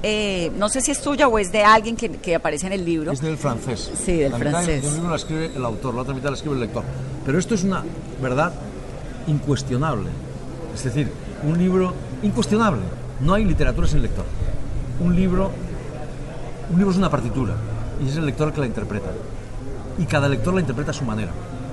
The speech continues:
Speaker 2: De manera que no hay dos terra alta iguales. Cada lector crea su propio terra alta, como crea cualquier libro pasablemente bueno. Si es un buen libro, es una partitura que es infini-, infinitamente interpretable. Los mejores libros, ¿por qué seguimos leyéndolos? Porque seguimos interpretándolos de maneras distintas.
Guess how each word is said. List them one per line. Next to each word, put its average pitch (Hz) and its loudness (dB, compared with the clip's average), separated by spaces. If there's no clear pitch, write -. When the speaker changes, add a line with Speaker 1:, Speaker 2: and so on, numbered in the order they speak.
Speaker 2:
De 135 0
manera 160 2
que 165 0
no 156 2
hay 160 4
dos 143 0
terra 117 2
alta - -4
iguales. 113 -2
Cada 127 0
lector 143 -2
crea 151 0
su 131 -4
propio 117 -2
terra 127 2
alta, 165 -2
como 120 -4
crea 135 -2
cualquier 131 -2
libro 143 -2
pasablemente 127 -2
bueno. 117 -2
Si 170 -4
es 175 -2
un 175 2
buen 156 0
libro, 185 -2
es 147 0
una 160 0
partitura 143 0
que 147 -2
es 143 -2
infini-, 143 -4
infinitamente 143 0
interpretable. 101 -2
Los 131 -2
mejores 170 0
libros, 196 0
¿por 151 0
qué 196 2
seguimos 131 0
leyéndolos? 107 -2
Porque 127 -4
seguimos 156 -2
interpretándolos 143 -2
de 120 -4
maneras 113 -4
distintas. 104 -6